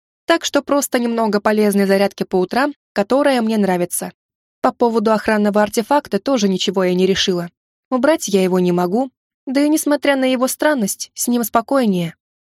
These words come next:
Оскар не мог войти на территорию участка, пока я не взяла его за руку и не провела через границу.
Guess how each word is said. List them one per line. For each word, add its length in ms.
Оскар 360
не 140
мог 220
войти 240
на 100
территорию 500
участка, 560
пока 260
я 140
не 120
взяла 360
его 200
за 200
руку 240
и 60
не 100
провела 360
через 280
границу. 500